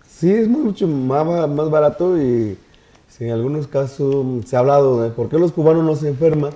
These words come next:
porque ellos tienen una, un sistema de salud preventiva y nosotros somos,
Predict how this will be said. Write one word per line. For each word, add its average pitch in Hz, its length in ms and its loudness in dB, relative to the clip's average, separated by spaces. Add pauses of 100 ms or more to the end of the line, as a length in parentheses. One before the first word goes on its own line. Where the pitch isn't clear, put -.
(560)
porque 117 260 -2
ellos 139 200 -2
tienen 139 800 0
una, 120 280 -4
un 127 80 -8
sistema 135 360 -4
de 127 80 -4
salud 127 360 -2
preventiva 120 640 -2 (580)
y 123 100 -4
nosotros 123 460 -2
somos, 143 420 -2